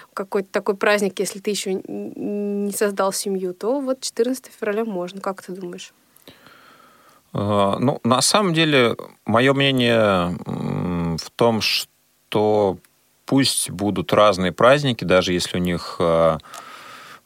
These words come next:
Speaker 2: с-, у каждого своя история, и вот, э, день четырнадцатого февраля, м, Святой Валентин – это и не католический праздник, потому что католическая церковь,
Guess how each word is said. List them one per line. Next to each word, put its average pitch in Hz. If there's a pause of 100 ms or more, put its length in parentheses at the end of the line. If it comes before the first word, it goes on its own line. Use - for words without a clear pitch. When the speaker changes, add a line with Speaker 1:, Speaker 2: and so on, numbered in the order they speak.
Speaker 2:
с-, -
у 113
каждого 101
своя 104
история, 131
и 104
вот, 95 (200)
э, 90
день 98
четырнадцатого 95
февраля, 92
м, -
Святой -
Валентин – 98
это 110
и 117
не 123
католический 127
праздник, 90
потому 95
что -
католическая 110
церковь, -